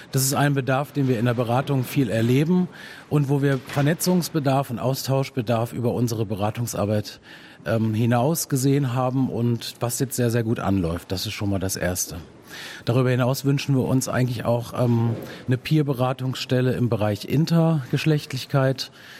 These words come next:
ähm, um sozusagen da noch mal viel konkreter, äh, adressieren zu können.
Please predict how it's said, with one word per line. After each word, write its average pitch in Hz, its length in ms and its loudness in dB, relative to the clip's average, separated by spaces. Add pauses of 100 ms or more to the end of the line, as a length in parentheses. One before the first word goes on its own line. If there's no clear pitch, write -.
(280)
ähm, 123 520 4
um 123 380 2
sozusagen 117 600 0
da 117 120 2
noch 131 100 2
mal 127 160 2
viel 135 220 0
konkreter, 123 800 0
äh, 117 140 2
adressieren 120 600 0
zu 139 160 -6
können. 143 460 2